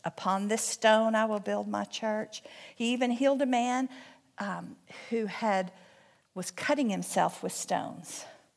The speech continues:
He fore-, foretold the destruction of the temple and said, "Not one stone will be left standing."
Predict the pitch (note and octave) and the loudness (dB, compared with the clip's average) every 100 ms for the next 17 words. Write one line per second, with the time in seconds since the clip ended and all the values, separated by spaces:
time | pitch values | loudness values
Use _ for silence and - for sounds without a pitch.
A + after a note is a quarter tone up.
0 | _ _ _ _ _ _ _ - - G3 | _ _ _ _ _ _ _ -14 0 4
1 | G3+ - - B3 A#3 - B3 G#3+ G3+ - | 4 2 0 2 2 2 -2 -2 -2 0
2 | A#3 G#3+ - A#3+ G3 - C4 B3+ C4 A3+ | 2 0 0 -4 -4 -4 -2 0 0 0
3 | F#3 - F#3 E3+ F#3 G3 B3 C4+ - F#3+ | 0 -2 -2 0 2 2 2 0 -6 -6
4 | F#3+ A3 A#3+ B3 B3 - - A#3+ A3+ E3+ | 0 2 2 0 -2 -4 -2 4 4 4
5 | E3+ E3+ G#3+ - - - _ F3+ F3+ F#3 | 0 -2 -6 -8 -20 -20 _ -8 -6 -4
6 | F#3 F#3+ - - G2 F#2 F#2 - | -4 -4 -6 -8 -6 -6 -8 -12